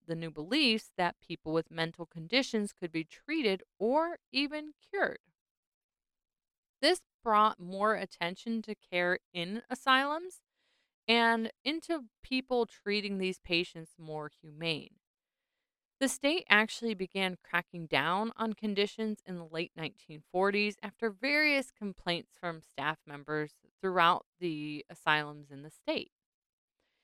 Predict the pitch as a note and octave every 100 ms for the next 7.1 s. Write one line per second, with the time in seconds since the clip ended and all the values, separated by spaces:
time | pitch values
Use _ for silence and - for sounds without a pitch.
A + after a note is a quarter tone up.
0 | _ - A#3 A#3+ D4 E4 - C#4 B3+ A3+
1 | G3+ F#3 E3+ D#3 G3 A#3+ G3+ F3 - A3+
2 | C4 F#3 D#3 E3+ - - D#3 D3 D3+ -
3 | D3+ E3+ - D#3 F#3+ - - E4 - G#3+
4 | G#3 - _ - D4+ F4 - - D3 C3+
5 | D3+ D3+ - D#3+ D#3+ E3 - D#3+ D3+ C#3+
6 | D3 - - C#3+ - - E3 _ - -